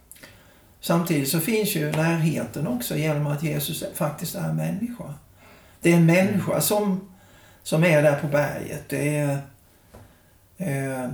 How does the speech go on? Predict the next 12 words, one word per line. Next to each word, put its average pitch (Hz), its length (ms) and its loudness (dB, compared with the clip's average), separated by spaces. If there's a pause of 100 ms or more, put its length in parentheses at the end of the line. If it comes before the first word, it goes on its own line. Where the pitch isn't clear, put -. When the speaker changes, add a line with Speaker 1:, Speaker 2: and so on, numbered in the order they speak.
Speaker 1:
det 160 340 -4
är 147 40 4
en 151 120 4
människa 165 560 4
som, 170 340 0
som, 139 380 0
eh, 127 60 -4 (640)
genomlyses 147 1040 0
helt - 320 -6
och - 80 -8
fullt. - 600 -10 (680)
Eh, 151 380 -6